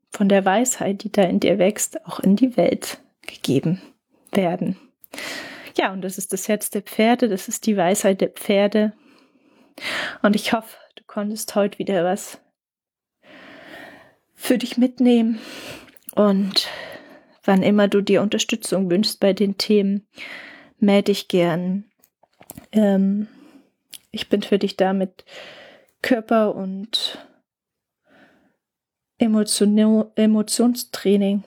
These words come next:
Naja, Training vielleicht nicht, aber dieses wirklich spüren lernen, zu dir finden, mit Tierkommunikation. Und ja, ich helfe dir einfach auch, deine eigene Intuition zu finden und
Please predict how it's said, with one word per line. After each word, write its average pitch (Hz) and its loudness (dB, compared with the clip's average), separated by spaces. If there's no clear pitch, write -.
Naja, 185 -2
Training 208 2
vielleicht - -4
nicht, 214 2
aber 208 0
dieses 202 -4
wirklich 214 0
spüren 247 2
lernen, 202 -8
zu - 0
dir 214 2
finden, 214 -2
mit 202 -4
Tierkommunikation. 202 -2
Und 196 -2
ja, 185 -4
ich - -10
helfe 214 2
dir 208 2
einfach 208 -4
auch, 208 -4
deine 202 0
eigene 190 -2
Intuition 190 2
zu - -8
finden 202 -6
und 190 2